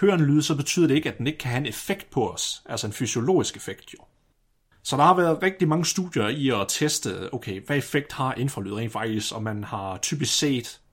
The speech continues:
øhm, at hvis du får det, selvfølgelig, det er ikke kun selve hertzen i sig selv, men det er også intensiteten af lyden, der har effekt på visse ting. Så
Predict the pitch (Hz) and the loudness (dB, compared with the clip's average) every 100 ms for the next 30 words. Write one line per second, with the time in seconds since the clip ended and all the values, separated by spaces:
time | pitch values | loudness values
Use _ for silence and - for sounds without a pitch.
0 | _ _ 117 104 101 98 107 110 - 113 | _ _ -2 0 -2 -4 -6 -8 -6 -2
1 | 104 127 - 147 151 123 104 101 151 156 | -2 -2 2 4 6 6 4 0 2 4
2 | 156 143 175 - 185 170 165 - _ _ | 6 4 0 0 0 0 -2 -10 _ _
3 | _ _ - - 160 135 117 104 160 160 | _ _ -2 0 2 4 2 4 4 4
4 | - 113 110 - 151 131 107 123 117 117 | 0 0 2 4 4 2 0 0 0 0
5 | - 120 - 110 - 262 156 95 101 127 | 0 -2 -2 -2 0 0 -2 -4 0 0
6 | 92 90 - 107 98 95 - 113 - - | 0 -8 -10 -6 -4 -6 -4 -6 -6 -16
7 | _ _ 110 101 104 - 95 92 _ _ | _ _ -6 -4 -4 -4 -6 -10 _ _
8 | _ _ _ _ - 98 | _ _ _ _ -4 -2